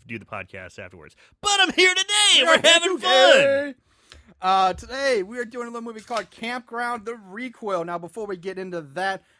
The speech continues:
Speaker 2: I have some stuff I want to bring up. First of all, uh, I should have brought this up a long time ago 'cause this was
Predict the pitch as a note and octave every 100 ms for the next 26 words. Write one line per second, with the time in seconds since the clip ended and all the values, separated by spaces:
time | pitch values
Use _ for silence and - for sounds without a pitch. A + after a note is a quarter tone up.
0 | - G#3+ G#3+ G3 F#3 F#3 F3+ F3+ E3 E3+
1 | D#3+ E3+ D3+ E3 E3 - _ _ B3 B3
2 | B3 A3 A3 G#3 _ _ _ _ F3+ F3
3 | F3 G#3+ - A3+ F#3+ G3+ F#3 F#3+ F3 -
4 | E3 - E3+ E3+ F3 D#3+ E3 D#3 D#3 D3+
5 | E3+ F#3 F#3+ D#3